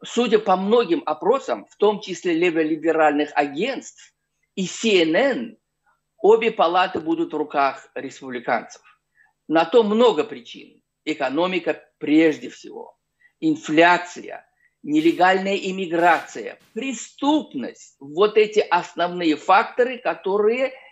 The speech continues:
говорят о том, что республиканцы возьмут верх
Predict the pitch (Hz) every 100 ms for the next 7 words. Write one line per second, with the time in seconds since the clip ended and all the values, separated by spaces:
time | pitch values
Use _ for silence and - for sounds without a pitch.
0 | - 156 170 175 160 151 151 208 226 214
1 | 196 160 156 151 151 147 175 175 175 165
2 | - _ _ _ _ 143 160 156 185 -
3 | 139 165 165 -